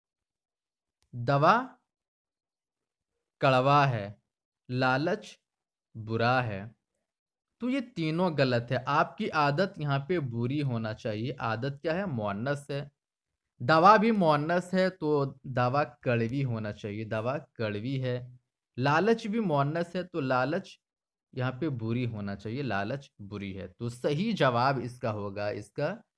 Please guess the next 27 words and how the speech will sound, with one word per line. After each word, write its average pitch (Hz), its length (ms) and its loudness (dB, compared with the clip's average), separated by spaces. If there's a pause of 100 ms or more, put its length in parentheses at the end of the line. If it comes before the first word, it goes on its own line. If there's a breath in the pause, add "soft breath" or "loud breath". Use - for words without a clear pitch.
(140)
सही 156 300 -2
जुमला 123 400 0
जो 104 180 -4
है 160 360 -6
ये 131 320 -6 (420)
ऑप्शन 127 520 -4
ए 113 160 0
है, 135 360 -4 (140)
शबनम 117 680 -4 (420)
गिर 113 320 -2
रही 104 360 -6
है। 95 200 -8 (520)
तो 120 100 -6
इसका 117 240 -6
सही 135 240 -4
जवाब 156 360 -4
शबनम 123 540 -6
गिर 107 160 -4
रही 92 280 -8
है। 98 200 -10 (1900)
नेक्स्ट 135 420 -2
क्वेश्चन 196 420 -2
है, 131 180 0 (460)
खुर्द 220 400 0
की 233 280 -2
जिद 143 320 0
है, 107 220 -4